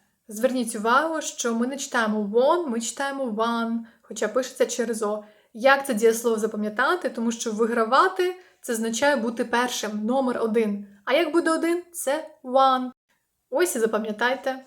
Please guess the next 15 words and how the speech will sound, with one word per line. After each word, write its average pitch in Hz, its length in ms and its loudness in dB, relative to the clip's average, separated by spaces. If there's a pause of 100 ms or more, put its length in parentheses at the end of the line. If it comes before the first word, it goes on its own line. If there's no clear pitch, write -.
номер 233 360 0
один 294 400 2
значить - 640 -6
one. 208 400 -2 (840)
Читати. 220 640 -2 (2500)
Read, 269 400 -2
read, 240 340 0
read. 220 360 0 (880)
Всі 330 240 0
форми 277 340 2
пишуться 226 360 -4
однаково, 330 460 -2
читаються 254 460 -6
по-різному. 214 580 -6 (320)
Копати. 233 720 4